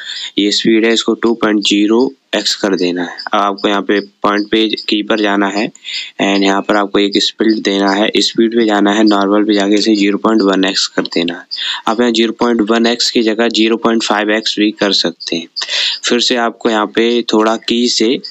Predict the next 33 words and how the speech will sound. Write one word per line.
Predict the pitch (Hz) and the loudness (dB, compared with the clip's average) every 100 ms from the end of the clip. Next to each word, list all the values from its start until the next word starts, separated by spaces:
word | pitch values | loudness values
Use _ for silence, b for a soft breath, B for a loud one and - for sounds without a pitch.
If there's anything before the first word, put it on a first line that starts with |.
| - | -2
ये | 104 101 | 0 0
की | 117 113 | 0 0
है, | 113 123 | 2 0
इससे | 113 - 110 | 0 -2 0
थोड़ा | 110 110 | 0 0
पहले | 110 104 104 | -2 0 0
आना | 101 98 98 | 0 -2 -4
है | 107 - B B B B | -6 -8 B B B B
and | 107 101 101 | 0 2 2
यहाँ | 101 | 2
पे | 101 110 104 | 0 2 2
split | - - 120 | 0 0 0
करना | 117 110 101 101 101 | 2 0 0 0 0
है, | 113 - 113 | -2 -2 -2
Speed | 107 131 117 117 | -2 0 0 2
पे | 117 | 2
जाना | 110 110 | 2 2
है, | 110 113 | 2 4
normal | 107 107 110 | 4 4 2
पे | 110 110 | 2 2
जाके | 104 101 110 | 2 2 2
इसे | 107 107 117 | 2 0 0
टू | 117 120 | 0 0
पॉइंट | 113 | 0
ज़ीरो | 104 104 104 | 0 2 2
एक्स | 101 101 - | 2 0 -2
कर | 104 87 | -2 0
देंगे। | 85 87 - - - - - - 101 | -2 -2 -6 -8 -10 -14 -10 -2 0
Done | 117 127 | 2 2
करने | 120 117 | 2 2
के | 113 | 4
बाद | 117 117 | 2 0
फिर | - | -2